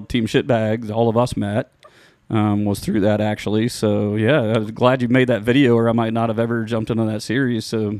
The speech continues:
you know, raced it for two years, caught most of 'em. There were a couple that were a little far out of reach, you know, seven-hour drives or something to work.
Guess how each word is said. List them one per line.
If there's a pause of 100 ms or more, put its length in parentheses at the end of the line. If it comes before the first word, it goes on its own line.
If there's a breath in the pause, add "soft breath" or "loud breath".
(160)
you
know,
raced
it
for (760 loud breath)
two
years,
caught
most
of
'em.
There
were
a
couple
that
were
a
little
far
out
of
reach,
you
know,
seven-hour
drives
or
something
to
work.